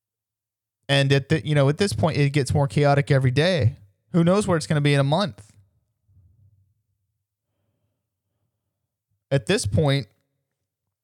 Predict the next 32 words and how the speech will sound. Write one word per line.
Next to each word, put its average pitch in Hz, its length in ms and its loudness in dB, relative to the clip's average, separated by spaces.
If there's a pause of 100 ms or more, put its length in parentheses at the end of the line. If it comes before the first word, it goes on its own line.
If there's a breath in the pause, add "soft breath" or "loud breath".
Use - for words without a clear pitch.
(260)
the 147 180 -2
angle 143 320 2
you 131 160 2
can 123 240 0
look 120 200 -2
at 113 180 2
it 139 200 0
is 110 480 -2 (1800)
what 127 220 0
I 131 80 -2
think 139 220 -4
is 117 180 0
what, 98 220 -2
two, - 200 -4
almost 147 380 -2
two 170 60 -4
hundred 156 200 -4
thousand 156 320 0
cases 151 380 -4
worldwide. 143 760 0 (1400)
Uh, 120 360 4
I - 60 0
don't 135 120 0
know 120 80 2
how 131 220 0
many 117 200 2
deaths, 117 480 0
but 107 160 4
it's 104 160 0
not 120 340 0 (1200)
truly 151 400 2
staggering. 120 840 -2